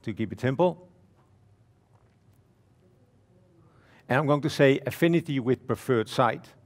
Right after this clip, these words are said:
So within vSAN, we have a preferred site and a non-preferred site. vSAN will,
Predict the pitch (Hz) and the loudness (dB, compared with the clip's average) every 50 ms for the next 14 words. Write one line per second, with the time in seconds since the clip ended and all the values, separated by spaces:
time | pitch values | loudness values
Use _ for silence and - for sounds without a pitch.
0 | _ _ _ - - - 131 127 123 135 139 139 160 156 139 113 104 139 147 - | _ _ _ -10 -2 0 0 2 2 2 2 2 0 -2 -2 -2 -2 -2 -4 -2
1 | - 147 123 113 110 110 120 127 123 - - - - - _ _ _ _ - - | 0 0 2 2 0 -2 -4 -6 -12 -16 -20 -20 -20 -20 _ _ _ _ -10 -6
2 | 135 135 123 117 127 120 107 117 113 107 - - 117 - - 127 127 123 - 135 | -4 0 2 4 4 4 2 0 -4 -4 -4 -6 -4 0 0 0 0 2 2 2
3 | 120 120 113 120 110 107 107 107 107 110 113 117 120 120 - 123 110 - 110 101 | 2 2 2 0 -4 -4 -4 -6 -4 -2 0 0 -2 -2 -4 -10 -10 -8 -8 -8
4 | 98 104 - - 117 101 98 113 117 - - _ _ _ _ _ _ _ _ _ | -8 -8 -6 -4 -4 -4 -4 -6 -10 -14 -18 _ _ _ _ _ _ _ _ _
5 | _ _ _ _ _ _ _ _ _ _ _ _ _ _ _ _ _ _ _ _ | _ _ _ _ _ _ _ _ _ _ _ _ _ _ _ _ _ _ _ _
6 | _ _ _ _ _ _ _ _ _ _ _ _ _ - - - _ - 113 104 | _ _ _ _ _ _ _ _ _ _ _ _ _ -20 -20 -20 _ -12 -6 -4
7 | 127 135 - - 139 131 131 131 117 120 113 110 107 - - | -2 -2 0 2 2 2 2 2 2 2 2 2 0 -4 -10